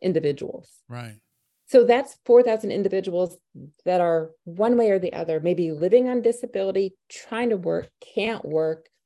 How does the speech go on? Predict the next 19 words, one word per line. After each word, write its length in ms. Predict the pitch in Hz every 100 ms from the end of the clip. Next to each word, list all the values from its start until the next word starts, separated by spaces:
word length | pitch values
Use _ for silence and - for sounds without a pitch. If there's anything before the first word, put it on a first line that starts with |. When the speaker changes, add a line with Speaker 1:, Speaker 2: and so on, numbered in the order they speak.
| _
Speaker 1:
wanna 280 | 156 214 349
work, 380 | 185 143 156 160 - _
they're 180 | - 190
isolated 720 | - 202 254 196 190 185 180 170
at 180 | 160
home. 460 | 185 208 214 175 180 - _ _ _ _ _
Even 280 | 240 247 285
if 80 | 311
it's 140 | 220
just 240 | - 196 - - - -
half 200 | 165 202
of 80 | 240
that 220 | 226 -
population 600 | 202 214 196 208 214 202 202 _ _ _ _ _ _ _ -
is, 240 | 196 185
like, 180 | 170 160
someone 440 | - - - 196 185
that 80 |
would, 160 | - 165